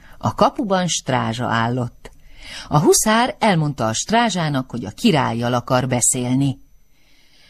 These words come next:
„Várjon kent, mindjárt bejelentem”, felelte a strázsa.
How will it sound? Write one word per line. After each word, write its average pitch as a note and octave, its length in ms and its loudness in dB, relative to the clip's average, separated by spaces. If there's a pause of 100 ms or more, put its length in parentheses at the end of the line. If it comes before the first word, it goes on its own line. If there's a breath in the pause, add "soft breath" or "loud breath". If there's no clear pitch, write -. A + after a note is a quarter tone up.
(140)
„Várjon G3 680 2
kent, D#3+ 460 0 (100)
mindjárt F3+ 680 2
bejelentem”, B2+ 840 -2 (120)
felelte D3+ 600 2
a D#3 80 2
strázsa. A#2 720 -4